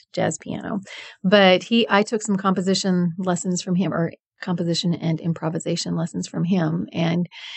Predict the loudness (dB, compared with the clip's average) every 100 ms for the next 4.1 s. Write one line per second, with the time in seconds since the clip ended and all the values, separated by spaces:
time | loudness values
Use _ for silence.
0 | -18 -14 0 4 6 6 6 4 2 -2
1 | -2 0 -2 0 0 -2 -4 -4 -4 -8
2 | -4 0 2 2 2 2 4 6 4 4
3 | 2 4 4 2 2 4 4 2 4 4
4 | 4